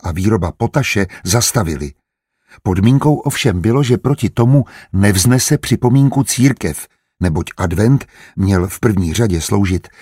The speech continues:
křesťanům k pokoře a zvýšené zbožnosti,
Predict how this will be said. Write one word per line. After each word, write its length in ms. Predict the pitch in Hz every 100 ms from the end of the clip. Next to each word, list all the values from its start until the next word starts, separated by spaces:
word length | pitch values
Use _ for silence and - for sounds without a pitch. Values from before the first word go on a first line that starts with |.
| _
křesťanům 680 | - 110 - 113 113 98 85 -
k 80 | -
pokoře 540 | 107 - 117 107 123 - - - -
a 120 | 87
zvýšené 600 | 85 98 123 139 139 131
zbožnosti, 760 | 98 104 101 120 101 - 87